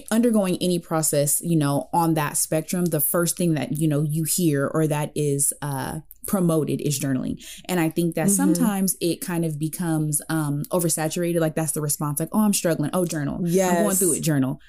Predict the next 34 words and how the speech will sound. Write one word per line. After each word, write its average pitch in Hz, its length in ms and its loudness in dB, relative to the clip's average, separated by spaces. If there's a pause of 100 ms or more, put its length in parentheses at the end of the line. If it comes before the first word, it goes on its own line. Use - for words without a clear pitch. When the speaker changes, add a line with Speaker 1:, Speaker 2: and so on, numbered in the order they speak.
Speaker 1:
I'm 185 100 2
going 202 200 0
through 196 100 2
a - 20 0
breakup. 147 280 0
Journal." 175 220 0
Speaker 2:
Journal. 156 120 2
Speaker 1:
Like, 170 160 0
it, 185 160 -2
it's 190 220 0
always, 190 340 2
it 175 140 2
sounds 190 260 -2
like 175 180 -2
it's 160 160 2
just, 156 200 -2
like, 160 160 -4
this 151 160 -2
common 170 460 0
thing. 160 340 0 (340)
Um, 160 340 0 (220)
but 165 560 -2
it's 170 240 0
so 190 300 2
necessary. 202 760 0
And 185 140 0
there's 156 180 2
so 202 240 2
many 214 300 6
different 156 640 -2
ways 151 400 2
to 156 140 -2
utilize 151 600 0
journaling 165 540 0